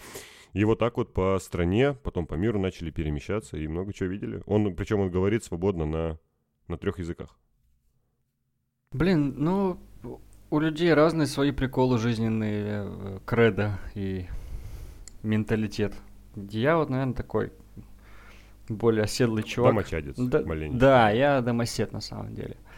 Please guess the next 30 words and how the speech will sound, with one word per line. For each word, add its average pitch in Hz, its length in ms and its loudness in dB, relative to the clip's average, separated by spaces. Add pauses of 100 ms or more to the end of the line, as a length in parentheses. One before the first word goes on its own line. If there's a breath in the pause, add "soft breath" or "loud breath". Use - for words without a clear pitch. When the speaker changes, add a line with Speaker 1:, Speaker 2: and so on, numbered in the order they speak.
(840 loud breath)
Speaker 2:
Я 120 200 0
очень 123 280 0
резко, 123 360 2
ре-, 123 220 0
редко 131 440 4
Speaker 1:
Вот 101 120 -8
это 90 100 -8
чаечек 131 560 -6
с - 80 -14
лимоном. 127 680 -6
Speaker 2:
О, 120 500 0
вообще 113 300 -6
милое 110 340 0
дело. 104 340 0 (140)
Пивасика. 202 1040 6 (1120)
Speaker 1:
Печенюшечки. 95 960 -8 (2500)
Speaker 2:
Не, 120 220 2
с- - 40 -10
Speaker 1:
Кстати, - 260 -6
про 107 160 2
пивасик. 104 380 2
Мне 90 100 -4
сегодня, 98 280 -6
я 98 80 -4
сегодня 101 200 -4
забрал, 104 280 0
короче, 90 220 -12
посылку - 360 -4
от 90 100 -4
мамы. 78 260 -6